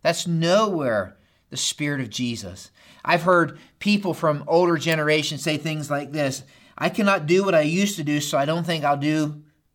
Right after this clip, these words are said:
anything." Or, "It's time for me to now focus on me."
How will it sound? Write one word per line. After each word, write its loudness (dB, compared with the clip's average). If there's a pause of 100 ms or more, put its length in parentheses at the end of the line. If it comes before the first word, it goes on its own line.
(100)
anything." -4 (1800)
Or, 0
"It's 0
time 2
for 0
me 4
to -4
now 2
focus 0
on 2
me." -6